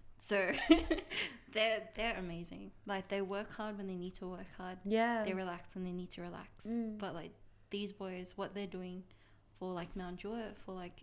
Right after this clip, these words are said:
Speaker 1: everybody that's kinda
Speaker 2: Yeah.
Speaker 1: into the scene, the music scene, they're inspiring a lot of people.
Speaker 2: For sure, yeah. I
Speaker 1: Like,
Speaker 2: think a lot of young people as well. And they're quite young as
Speaker 1: Yeah.
Speaker 2: well.
Speaker 1: Yeah, so if you have a look at, like, the Australian hip-hop music scene,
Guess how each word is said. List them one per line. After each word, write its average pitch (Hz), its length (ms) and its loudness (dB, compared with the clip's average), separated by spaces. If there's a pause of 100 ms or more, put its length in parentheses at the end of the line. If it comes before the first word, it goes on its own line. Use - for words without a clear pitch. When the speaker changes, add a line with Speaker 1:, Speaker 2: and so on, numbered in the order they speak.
Speaker 1:
everybody 202 440 -4
that's 180 280 -8 (320)
kinda 190 300 -6
Speaker 2:
Yeah. 226 240 0 (220)
Speaker 1:
into 233 260 0
the 180 100 -6
scene, 180 440 -8 (580)
the 190 60 -2
music 208 360 -2
scene, 175 380 -6
they're 226 280 -8 (460)
inspiring 190 560 -6
a 170 100 -6
lot 170 140 -8
of - 80 -14
people. - 420 -14
Speaker 2:
For - 140 2
sure, 196 520 8
yeah. 190 420 4
I 196 60 6
Speaker 1:
Like, 202 80 2
Speaker 2:
think 220 440 -2 (220)
a 196 60 2
lot 196 200 6
of 185 140 0
young 196 240 4
people 190 300 0
as 185 180 2
well. 180 160 4
And 196 160 4
they're 285 120 10
quite 254 260 4
young 180 180 6
as 180 180 2
Speaker 1:
Yeah. 208 80 6
Speaker 2:
well. 190 200 -2 (240)
Speaker 1:
Yeah, 233 320 -2
so 233 120 -2
if 226 200 8
you 277 120 10
have 247 200 2
a 262 40 2
look 202 320 -2
at, - 140 -4
like, - 220 -8 (680)
the 190 160 -4
Australian 185 640 -2
hip-hop - 400 -10
music 233 340 -2
scene, 175 320 -8